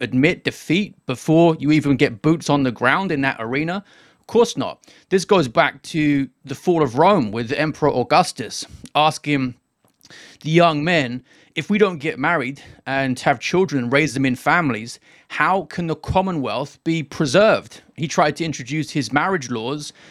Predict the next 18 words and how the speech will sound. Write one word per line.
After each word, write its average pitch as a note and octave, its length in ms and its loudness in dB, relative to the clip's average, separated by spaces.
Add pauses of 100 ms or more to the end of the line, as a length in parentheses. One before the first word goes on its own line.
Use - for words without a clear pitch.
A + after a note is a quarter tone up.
(120)
in D3+ 340 0
a D3 60 -6
similar F#3 340 2
context F#3+ 560 -2
in B2 80 0
many D#3+ 220 2
ways. A2 400 -6 (380)
So E3 200 2
I D#3+ 160 2
don't A3 220 2
go E3 180 0
in E3+ 240 0
for D#3 560 2
this D3 200 -4
despairing D3 720 2
black C#3+ 360 -4
pill E3+ 340 0 (160)
that C#3 300 0